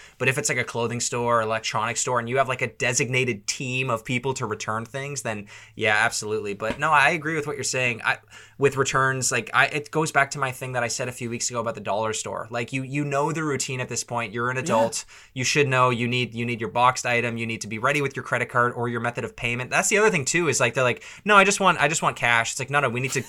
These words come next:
Speaker 1: we need to put
Speaker 2: <laughs> That's
Speaker 1: it back."
Speaker 2: not how this works.
Speaker 1: No, like, you can't pick your di-, like, at best you get a gift card or it goes back onto whatever you paid with. Um,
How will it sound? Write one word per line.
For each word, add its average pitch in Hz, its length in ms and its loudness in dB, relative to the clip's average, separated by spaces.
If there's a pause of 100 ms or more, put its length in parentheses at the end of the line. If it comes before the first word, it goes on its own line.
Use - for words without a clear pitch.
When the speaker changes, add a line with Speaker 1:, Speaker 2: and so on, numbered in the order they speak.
Speaker 1:
we 139 60 -2
need 151 120 2
to 147 60 -2
put 247 120 4
Speaker 2:
<laughs> - 0 -
That's 143 120 4
Speaker 1:
it - 20 8
back." - 160 12
Speaker 2:
not 294 60 8
how 247 60 2
this 233 120 -2
works. 208 320 2
Speaker 1:
No, 170 220 12
like, 147 160 12
you 170 60 6
can't 185 260 8
pick 170 220 6
your 156 120 6
di-, 151 200 2
like, 135 200 2
at 151 140 6
best 170 240 8
you 160 60 0
get 147 120 4
a 120 40 0
gift - 220 2
card 135 280 8
or 127 220 6
it 123 80 2
goes 127 180 2
back 123 260 6
onto 120 220 0
whatever 120 240 2
you 110 100 -2
paid 139 260 -2
with. 107 240 -2 (440)
Um, 123 560 2